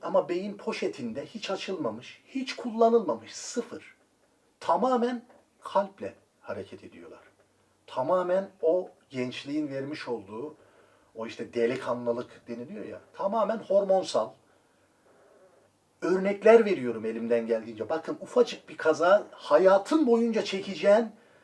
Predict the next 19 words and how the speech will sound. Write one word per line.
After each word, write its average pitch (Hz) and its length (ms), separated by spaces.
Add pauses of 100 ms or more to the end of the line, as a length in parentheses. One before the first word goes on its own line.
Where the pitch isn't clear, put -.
(160)
bir 156 140
ızdırap 175 500
olabilir 160 420
senin 113 340
için. 101 220
Hayatını 185 680
risk 180 300
etme 170 400 (320)
diyoruz 107 460
ama 110 200
maalesef 104 500 (720)
olmuyor 95 400
arkadaşlar. - 540 (1120)
Bunları 220 280
sizlerle 196 440
paylaşmak 175 480
istedim. 147 400
Umarım, 190 460 (380)
e, 156 380